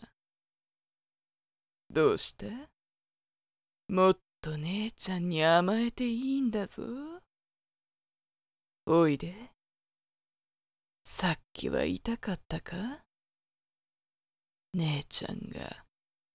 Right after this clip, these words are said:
痛いところをさすってやろう。もう一度、セッ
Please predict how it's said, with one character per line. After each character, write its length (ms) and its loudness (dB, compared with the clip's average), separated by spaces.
痛 460 -2
い 100 2
と 180 2
こ 180 6
ろ 180 10
を 60 4
さ 280 -2
す 240 -2
っ 60 -6
て 180 -4
や 200 0
ろ 380 4
う。 160 -4
も 360 2
う 80 0
一 360 -4
度、 200 -8
セ 260 6
ッ 80 4